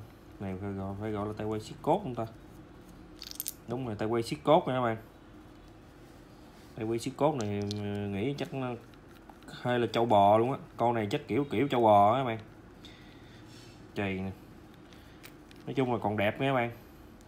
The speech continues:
Kiểu dáng nó thì mình thấy nó, ờ,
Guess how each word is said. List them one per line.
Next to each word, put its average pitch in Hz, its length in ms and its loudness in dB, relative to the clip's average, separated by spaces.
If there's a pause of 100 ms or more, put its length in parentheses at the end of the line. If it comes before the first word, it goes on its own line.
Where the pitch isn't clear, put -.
(800)
Kiểu 101 180 -2
dáng 156 340 2
nó 143 240 -2
thì 101 340 -2 (1000)
mình 101 100 -4
thấy 135 200 2
nó, 151 340 2
ờ, 120 960 -2